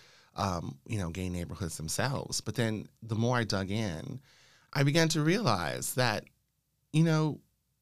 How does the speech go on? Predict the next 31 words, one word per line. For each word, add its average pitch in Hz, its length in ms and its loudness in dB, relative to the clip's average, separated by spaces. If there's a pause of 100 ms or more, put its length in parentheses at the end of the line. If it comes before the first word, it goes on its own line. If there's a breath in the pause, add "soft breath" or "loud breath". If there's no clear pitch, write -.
(120)
segregation, 135 1120 2 (600)
uh, - 260 -8 (300)
resulted 117 640 4
in, 95 380 -2 (420 loud breath)
um, 104 480 2 (500)
you 127 100 2
know, 110 100 4
black 110 280 2
people 120 260 2
not 113 180 2
accessing 98 640 -2
the 90 80 -2
white 90 220 -2
spaces 92 280 -6
of 90 60 -6
the 90 60 -8
gay 92 160 -2
neighborhoods 98 400 -4
in 87 60 -4
the - 40 -8
twentieth 95 220 -4
century. 98 420 -4
What 107 180 -2
did 208 120 -2
they 143 100 0
do? 143 200 -4
They 120 180 -6
created 139 260 -2
their 117 80 0
own 101 160 2
spaces, - 640 -2